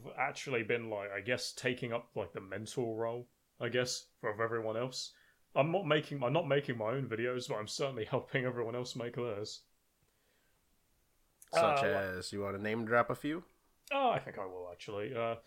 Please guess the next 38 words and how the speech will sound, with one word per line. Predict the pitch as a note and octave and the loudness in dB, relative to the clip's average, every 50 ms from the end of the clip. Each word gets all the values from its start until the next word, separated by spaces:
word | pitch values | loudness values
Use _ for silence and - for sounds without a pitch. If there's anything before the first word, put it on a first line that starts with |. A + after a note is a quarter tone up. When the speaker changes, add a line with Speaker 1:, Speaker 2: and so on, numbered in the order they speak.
| - - - _ _ - | -20 -20 -20 _ _ -8
Speaker 1:
shout | - - - - A#3+ A3 G#3 | -4 -2 4 4 6 6 6
outs | G3+ F#3+ F#3 - - - - - - - | 4 4 2 0 -4 -4 -2 -4 -4 -2
to, | - G3+ F#3+ E3 E3 F#3 F#3 D#3 | 2 2 4 4 4 4 4 4
like, | C3+ C3+ - | 2 2 0
Commander | - C#3 C3+ C#3 D3 D3 B2+ C3+ B2 | -2 0 2 4 4 2 2 0 -4
Cam, | - - D3 C#3+ C3 B2+ B2+ B2+ - | -6 -6 -4 -4 -4 -4 -4 -2 0
obviously, | C3 B2 A#2+ B2 B2 A#2 - - A#2+ A#2+ A2 G#2+ G#2+ | 0 0 0 0 -2 -2 -2 -2 2 4 4 4 4
like, | G#2 G2+ G2+ G#2 - - _ _ _ - | 4 2 0 0 -2 -6 _ _ _ 2
amazingly | B2 C3+ C#3+ D3 D3+ D#3 E3 E3 E3 D3+ B2+ A#2+ B2+ A2+ G#2+ G#2 G2+ | 2 4 4 4 2 2 2 4 4 2 0 -2 -4 -6 -6 -8 -8
talented | - - B2+ A2+ G#2+ G#2 G2 - - G2+ F#2 | -8 -6 -4 -4 -4 -4 -6 -8 -10 -8 -4
guy. | F#2 - A2+ A2 A2 G#2+ G#2+ G#2+ G2+ - - _ _ - | -2 0 2 2 2 2 2 0 -2 -6 -20 _ _ -6
He's | - A#2 A2+ - | -4 -2 0 0
helped | C3 A#2 A2 | 0 0 0
me | A2 G#2 | -2 -4
with | G#2 G#2 | -4 -2
my | G#2+ G#2 | -4 -4
videos, | G2 G2+ G#2 G2+ G2 G2 F#2+ | -4 -2 -2 -2 -2 -4 -6
like, | F#2+ F2+ - - | -10 -12 -12 -12
countless | - - A2+ G2+ F#2 F#2 F2+ - - | -8 -6 -6 -8 -8 -10 -12 -12 -10
times, | - A2 G2+ G2+ G2 G2 F#2+ F#2+ F#2+ F2+ | -8 -6 -6 -6 -6 -6 -8 -10 -12 -12
and | F#2+ F2+ F#2 B2 _ _ _ _ - G#3+ D3+ C3+ | -12 -12 -14 -18 _ _ _ _ -14 -10 -6 -4
I'm | A2+ G#2 F#2+ | -4 -4 -4
helping | G#2 G2+ F#2+ - - F#2+ F#2 | -4 -8 -8 -8 -10 -12 -10
him | G2 G2 G2 F#2+ F2 - | -10 -10 -12 -12 -16 -10
throughout, | - G#2 F#2+ G2 G#2+ A#2 | -8 -6 -6 -6 -4 -4
like, | A2 G2 F#2+ - - _ _ _ _ _ _ _ | -4 -6 -6 -8 -12 _ _ _ _ _ _ _
his | - - G#2+ - - | -16 -12 -6 -2 -2
stuff, | - - - G#2 G2+ - - | -2 0 -2 -4 -4 -4 -8
'cause | - - A2+ | -10 -8 -8
he | A2 G#2 | -8 -6
makes | G2 F#2+ F#2 - - | -6 -8 -8 -6 -8
a | A#2 | -6
lot | G#2 G2+ G2 F#2 | -6 -6 -6 -6
of, | F2+ G2 | -8 -6
like, | F#2+ F#2 - | -8 -8 -8
commentary | - - A2 G2 F#2 - - G2 F#2+ F#2 | -6 -6 -6 -6 -6 -8 -8 -6 -8 -8
things | - - G2+ F#2+ G2 F#2+ - | -6 -8 -8 -8 -8 -10 -6
now. | G#2 G2 G2 G2 | -4 -4 -4 -4